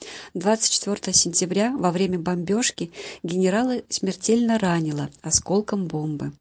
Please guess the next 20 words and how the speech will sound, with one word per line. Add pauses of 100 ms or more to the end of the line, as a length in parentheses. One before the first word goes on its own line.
(260)
Звание
Героя
Советского
Союза
Митрофану
Ивановичу
присвоено
тридцать
первого
мая (260)
тысяча
девятьсот
сорок
пятого
года. (320)
Похоронен
Зинькович
в
городе
Прилуки